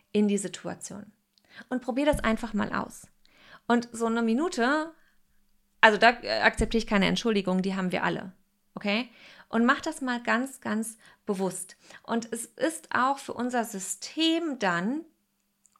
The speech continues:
weniger anstrengend, wenn wir von einem mit dem ganzen Load, den wir haben, ins nächste reinrauschen,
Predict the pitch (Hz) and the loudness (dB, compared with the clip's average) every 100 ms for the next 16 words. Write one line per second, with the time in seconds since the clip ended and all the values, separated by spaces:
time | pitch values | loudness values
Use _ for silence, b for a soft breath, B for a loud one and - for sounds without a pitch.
0 | - 226 208 269 320 226 208 240 294 - | -16 -6 -2 0 0 -2 0 0 -2 -2
1 | 202 208 202 208 220 220 202 220 269 320 | -2 -2 0 -2 -2 -6 -8 -2 -2 0
2 | 202 214 208 202 208 339 311 254 262 269 | 0 0 -4 -6 -6 -6 -6 -2 -2 -2
3 | 226 196 202 208 - 214 208 240 254 226 | -4 -4 -2 -4 -4 -6 -2 -2 -2 -4
4 | 208 220 214 180 202 | -2 -2 -2 -2 -2